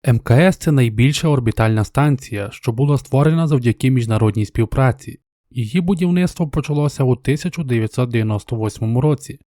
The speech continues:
коли перший модуль «Заря» був виведений на орбіту.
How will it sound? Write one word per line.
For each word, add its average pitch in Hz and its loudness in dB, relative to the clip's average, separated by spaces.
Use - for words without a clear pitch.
коли 120 2
перший 135 0
модуль 117 0
«Заря» 117 0
був 120 2
виведений 117 2
на 135 2
орбіту. 147 -2